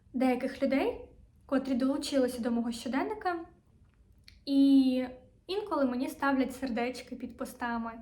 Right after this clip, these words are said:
інколи пишуть коментарі, і мені від цього дуже добре. Мені дуже подобається ділитися своїми думками, і мені дуже приємно, що хтось це читає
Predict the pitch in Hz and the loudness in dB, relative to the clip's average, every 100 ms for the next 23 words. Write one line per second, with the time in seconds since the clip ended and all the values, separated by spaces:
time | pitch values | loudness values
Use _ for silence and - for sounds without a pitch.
0 | - - - - _ - 415 311 277 269 | -20 -20 -20 -20 _ -6 -6 0 2 2
1 | - 320 311 - - 285 262 254 269 247 | -2 -6 -6 -6 -4 2 2 4 2 2
2 | 277 269 262 262 - - - _ _ _ | -2 -2 -2 -2 -6 -20 -20 _ _ _
3 | _ _ 311 339 320 269 - 277 262 254 | _ _ -2 2 2 0 2 4 4 2
4 | 233 220 226 220 226 262 - - 277 302 | -2 -4 -6 -6 -8 -12 -16 -8 -2 0
5 | 330 330 320 311 269 294 269 269 269 233 | 2 2 0 0 2 2 4 2 0 -2
6 | 262 269 277 269 262 233 - 247 240 269 | 2 4 4 2 -2 -6 -6 -4 2 2
7 | 247 233 233 269 269 254 254 269 311 339 | 4 0 -6 -6 -2 0 0 0 0 0
8 | 269 269 240 254 262 269 269 269 254 240 | 0 -2 -2 2 2 2 -2 -2 -2 0
9 | 285 269 269 247 - 269 269 - 269 269 | 2 2 0 -2 -6 -4 -4 -4 -6 -4
10 | 277 269 262 311 277 233 | -8 -4 -2 -2 -2 -4